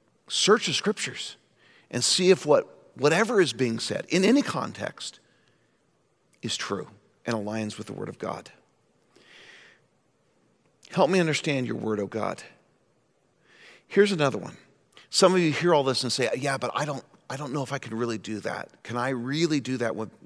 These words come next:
on my own with the Bible?" You don't have to be a Bible scholar. Let me just encourage you. Um, ask God to lead you. "I don't wanna lean on my own understanding. I just wanna hear what you have to say in your word, Lord." S-, here's another one. Take the most natural reading of the text.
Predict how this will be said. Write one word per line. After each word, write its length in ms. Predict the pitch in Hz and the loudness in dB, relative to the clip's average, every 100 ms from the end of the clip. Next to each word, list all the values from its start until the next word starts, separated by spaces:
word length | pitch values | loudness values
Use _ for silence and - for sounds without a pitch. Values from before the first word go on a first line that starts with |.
| 73 | -8
on 160 | - 120 | -4 -2
my 180 | 110 113 | -2 -2
own 260 | 113 98 95 - - - | -4 -6 -10 -20 -20 -16
with 80 | - | -8
the 60 | |
Bible?" 380 | 107 107 104 80 - - - | -2 0 -2 -4 -14 -20 -12
You 80 | - | 2
don't 80 | 247 | 4
have 80 | 262 | 4
to 60 | |
be 100 | 190 | 4
a 40 | 175 | 4
Bible 340 | 127 113 127 | 4 0 -4
scholar. 460 | - - 90 - - _ _ - - | -8 -6 -8 -12 -20 _ _ -20 -2
Let 100 | 165 | 2
me 80 | 202 | 2
just 200 | 180 - | 2 -2
encourage 460 | 127 - 104 104 | -4 -6 -6 -8
you. 100 | - - _ _ - - - - | -14 -16 _ _ -20 -20 -10 2
Um, 280 | 147 139 123 - | 4 4 0 2
ask 240 | 202 - | 4 2
God 180 | 196 170 | 0 0
to 60 | |
lead 280 | 131 117 110 | -2 -4 -6
you. 160 | - - - | -10 -14 2
"I 80 | 196 | 8
don't 220 | 277 311 | 10 10
wanna 180 | 294 254 | 10 10
lean 200 | 220 196 | 8 8
on 160 | 170 | 6
my 100 | 147 | 6
own 140 | 131 127 | 2 2
understanding. 500 | 113 104 117 92 87 - | -2 -4 -4 -6 -8 -6
I 80 | |
just 420 | 131 180 175 - - - - - - _ _ _ | -2 0 -2 -4 -8 -20 -20 -20 -20 _ _ _
wanna 200 | - 135 | -2 0
hear 300 | 127 - 156 | 0 2 4
what 140 | 147 107 | 4 0
you 160 | 123 | -2
have 220 | 127 123 113 | -2 -2 -4
to 100 | 113 | -4
say 380 | - 120 98 | 0 0 0
in 180 | 95 110 | -2 -4
your 140 | 107 101 | -4 -4
word, 380 | 95 101 98 | -4 -6 -6
Lord." 340 | - 50 - - - - - - | -8 -8 -8 -14 -20 -20 -18 -6
S-, 220 | - - - | -2 0 2
here's 240 | 170 180 | 4 6
another 180 | 151 107 | 4 0
one. 80 | 92 - | -6 -6
Take 300 | - 262 - | 6 6 6
the 100 | 240 | 4
most 260 | 208 190 | 4 4
natural 560 | 131 135 160 185 196 180 | 0 2 0 0 0 -2
reading 340 | 131 143 139 | 0 -2 -2
of 80 | 139 | -4
the 80 | 117 | -6
text. 540 | - 127 107 - - | -6 -4 -4 -8 -16